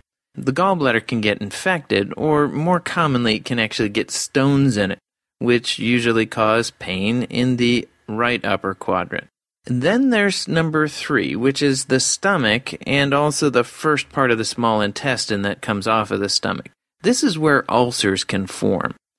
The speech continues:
These ulcers can cause bleeding, pain, and occasionally they can actually perforate a hole all the way through, leaking stomach acid into the abdominal cavity, which is real bad. Ulcers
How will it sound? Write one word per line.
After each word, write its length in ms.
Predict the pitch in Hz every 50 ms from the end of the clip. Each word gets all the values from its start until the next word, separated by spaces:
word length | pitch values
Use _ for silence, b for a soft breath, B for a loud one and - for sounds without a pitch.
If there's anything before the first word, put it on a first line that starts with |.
| _ _ _ _ _ _ _ _ _ -
These 600 | - - - 113 135 135 151 180 214 233 196 190
ulcers 460 | 170 151 143 139 - 139 131 127 -
can 220 | - - 127 113
cause 320 | - - 110 101 98 95 98
bleeding, 840 | 101 120 - 127 143 147 147 147 143 147 147 143 143 139 139 139 135
pain, 600 | - - - - 131 131 127 131 131 131 131 - -
and 220 | - 120 131 127 -
occasionally 800 | - - - - - 208 247 269 247 190 143 123 117 110 113
they 120 | 107 110 110
can 180 | - 120 113
actually 400 | 120 127 131 - - 120 110 98
perforate 800 | - _ - - - 180 190 - - 135 104 95 98 104 107 -
a 80 | 110
hole 480 | - - - - 151 135 123 - - - -
all 180 | - 117 131
the 120 | 156 175 170
way 180 | 165 160 160
through, 600 | 151 - - - 139 147 143 120 101 101 101 107 - _ _ _ _
leaking 520 | - 113 117 139 165 156 - 165 151 135 131
stomach 460 | - - - 151 147 139 127 131 123
acid 420 | 113 107 110 107 - 117 110 -
into 400 | - 110 113 113 110 - - -
the 220 | 107 104 104 - 101
abdominal 640 | 98 95 92 92 98 95 95 98 101 101 101 101
cavity, 500 | 101 - 131 123 120 113 101 92 95 85
which 200 | 71 104 101 -
is 220 | 98 95 92 - - _ _ _ _
real 260 | - 101 101 101 95
bad. 300 | 90 90 85 71 - - - _ _ _ _ _ _ _ _ _ _ -
Ulcers 580 | - 143 175 214 202 - - 101 101 98 110 135